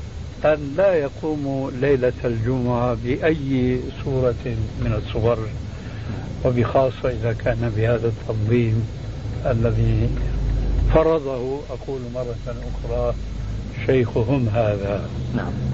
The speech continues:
Speaker 1: هذا الجواب عن هذا
Speaker 2: جزاك الله
Speaker 1: السؤال.
Speaker 2: خير. في
Speaker 1: وإياك.
Speaker 2: مسألة أخرى لنفس هذا الشيخ.
Speaker 1: نعم.
Speaker 2: إن هو يعني أحد، آه، أتباعه أو مقلديه، آه، الذين ينتحلون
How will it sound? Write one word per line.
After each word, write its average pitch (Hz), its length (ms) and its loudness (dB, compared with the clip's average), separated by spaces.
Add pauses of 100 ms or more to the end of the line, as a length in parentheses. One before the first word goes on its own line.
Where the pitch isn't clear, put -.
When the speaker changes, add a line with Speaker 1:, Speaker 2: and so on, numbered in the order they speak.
(120)
Speaker 1:
هذا 135 260 4
الجواب 113 400 -4
عن 113 60 -6
هذا 110 440 -4
Speaker 2:
جزاك 107 260 -2
الله 101 120 -2
Speaker 1:
السؤال. - 120 -4
Speaker 2:
خير. - 720 -4
في 151 40 6
Speaker 1:
وإياك. 151 260 4 (200)
Speaker 2:
مسألة 131 440 2
أخرى 123 260 2
لنفس 117 440 0
هذا 110 280 2
الشيخ. 107 400 2 (440)
Speaker 1:
نعم. 117 160 -2 (400)
Speaker 2:
إن 120 100 6
هو 135 440 2 (120)
يعني 104 560 -4
أحد، 120 240 -4 (160)
آه، 95 400 -2 (180)
أتباعه 104 440 2 (340)
أو 95 160 -4
مقلديه، 98 680 0 (880)
آه، 107 220 -2
الذين 120 360 2
ينتحلون 110 800 0